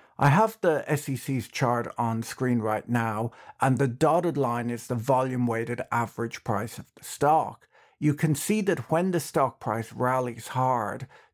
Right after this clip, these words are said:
the short covering, which is the red bars in the chart, flatten out. This is a bit different to the story we heard in the news at the time, which was that retail investors bid up the price,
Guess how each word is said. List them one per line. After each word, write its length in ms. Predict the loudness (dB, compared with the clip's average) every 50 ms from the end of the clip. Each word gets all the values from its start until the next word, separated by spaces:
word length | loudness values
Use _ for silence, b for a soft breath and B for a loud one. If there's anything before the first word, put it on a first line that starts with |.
| B
the 60 | -2
short 420 | 0 0 2 4 4 4 2 0 -4
covering, 480 | -4 -2 -2 -2 -2 -4 -6 -4 -4
which 180 | -4 -6 -4 -4
is 140 | -6 -4 -2
the 100 | -2 -2
red 400 | 0 2 2 2 2 0 -2 -2
bars 380 | -2 0 0 -2 -4 -8 -10
in 120 | -8 -8 -6
the 80 | -8
chart, 460 | -8 -6 -2 -2 -2 0 -2 -4 -8 -10 B B B
flatten 580 | B -10 -2 0 0 0 0 -2 -4 -4 -2 0
out. 500 | 2 2 2 2 0 0 -2 -6 -14 -20 b b b b b b
This 200 | 2 2 2 2
is 140 | 0 0 0
a 40 | 0
bit 300 | 0 2 0 0 0 0
different 460 | 0 0 0 0 -2 -2 -2 -2 -2
to 100 | -4 -4
the 100 | -4 -4
story 440 | -6 -2 0 0 2 2 2 0 0
we 160 | -2 -2 -2
heard 340 | 0 0 2 2 2 0 0
in 160 | -2 -2 -2
the 80 | 0 0
news 380 | 2 2 2 0 0 -2 -2
at 140 | -4 -4 -4
the 80 | -6 -8
time, 500 | -6 -4 -4 -2 -2 -2 -2 -4 -4 B B B B B
which 280 | B 0 0 0 0 -2
was 200 | -2 -2 -2 -2
that 180 | -2 -2 -2 0
retail 540 | 0 2 2 2 0 0 -2 0 0 0
investors 600 | 0 0 0 0 0 -2 -2 -4 -6 -8 -8 -8
bid 260 | -8 _ 0 2 2 2
up 200 | 2 0 -2 -8
the 100 | -10 -8
price, 500 | -4 0 2 2 2 0 -2 -8 -12